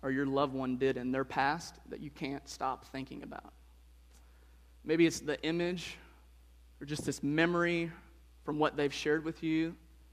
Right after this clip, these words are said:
You keep dwelling on it, and it's affecting your ability to love them, and it makes you feel insecure, jealous, and just unloved. Hope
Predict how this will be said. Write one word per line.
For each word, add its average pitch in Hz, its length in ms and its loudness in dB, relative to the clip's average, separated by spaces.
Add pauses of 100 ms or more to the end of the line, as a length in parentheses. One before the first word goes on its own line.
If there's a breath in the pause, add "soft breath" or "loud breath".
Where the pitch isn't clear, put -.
(680)
You 147 100 -10
keep - 260 -6
dwelling 151 420 2
on 156 160 2
it, 156 80 -2
and 147 80 -4
it's 135 140 -6
affecting 147 800 -2
your 139 120 -6
ability 131 380 -2
to 131 120 -8
love 135 300 -4
them, 139 240 -4
and 139 40 -6
it 135 80 -8
makes 135 200 -8
you 135 80 -10
feel - 420 -10
insecure, 143 720 -4 (100)
jealous, 143 600 -6 (380 loud breath)
and 135 100 -6
just 127 240 -8
unloved. - 560 -8 (920)
Hope 147 160 -4